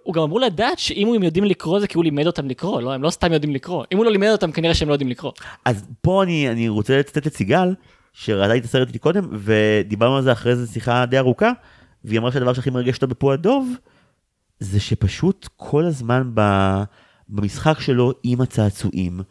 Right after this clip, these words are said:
Speaker 2: כריסטופר רובין הוא האחד שכביכול הם תולים בהם את כל ה-, התקוות שלהם, והוא עצמו ילד קטן, בשאר החיים שלו הוא מרגיש כמוהם, הוא מרגיש תלוי וקטן, והדמויות האלה במקום אחד שבו הוא מרגיש שליטה,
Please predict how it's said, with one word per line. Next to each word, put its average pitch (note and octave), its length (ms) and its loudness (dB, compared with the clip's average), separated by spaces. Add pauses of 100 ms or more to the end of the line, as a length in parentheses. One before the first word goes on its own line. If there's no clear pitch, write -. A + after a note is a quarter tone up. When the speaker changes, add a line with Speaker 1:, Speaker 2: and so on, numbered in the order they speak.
(280)
Speaker 2:
כריסטופר B2+ 340 -2
רובין A#2+ 180 2
הוא A2+ 300 2
האחד A2 340 0
שכביכול G#2+ 1400 -4
הם A2+ 80 -4
תולים A2+ 260 -4
בהם A2 220 0
את - 120 -10
כל B2 720 0
ה-, G2+ 480 2
התקוות F#2 420 -2
שלהם, E2+ 320 0 (380)
והוא G2+ 380 -2
עצמו F#3+ 200 0
ילד F#3 200 4
קטן, E3+ 380 0
בשאר G#2+ 240 0
החיים B2 260 0
שלו A2+ 220 2 (380)
הוא C#3+ 200 -4
מרגיש D3 300 0
כמוהם, E3 380 2
הוא B2+ 100 4
מרגיש A#2 560 0 (360)
תלוי D3 500 2
וקטן, A#2 480 0 (760)
והדמויות G#2 760 -2
האלה G#3 180 2
במקום D3 300 0
אחד D#3 180 -2
שבו C#3+ 160 -2
הוא D#3 100 2
מרגיש D3+ 320 -2
שליטה, A3+ 340 0